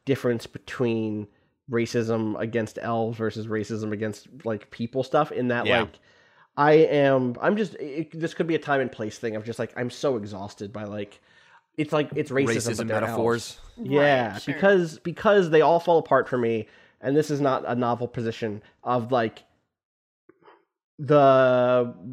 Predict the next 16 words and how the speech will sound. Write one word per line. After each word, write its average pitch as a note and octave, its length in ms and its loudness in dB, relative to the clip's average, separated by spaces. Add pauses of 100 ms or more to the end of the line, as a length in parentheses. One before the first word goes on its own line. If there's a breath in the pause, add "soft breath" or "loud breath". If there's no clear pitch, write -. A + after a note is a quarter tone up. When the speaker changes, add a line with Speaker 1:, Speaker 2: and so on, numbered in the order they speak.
(800)
Speaker 1:
the D3+ 180 0
X-Men, C3 760 0
mutants G3 540 2
in D#3+ 140 2
the D#3 60 4
world D3+ 240 6
of C#3 120 0
Marvel C#3 400 4
are B2+ 140 2
not B2 300 0
like A#2+ 420 -2
people B2+ 280 -4
of A2+ 100 -6
color B2 400 2
in B2 240 -2
that B2 300 -2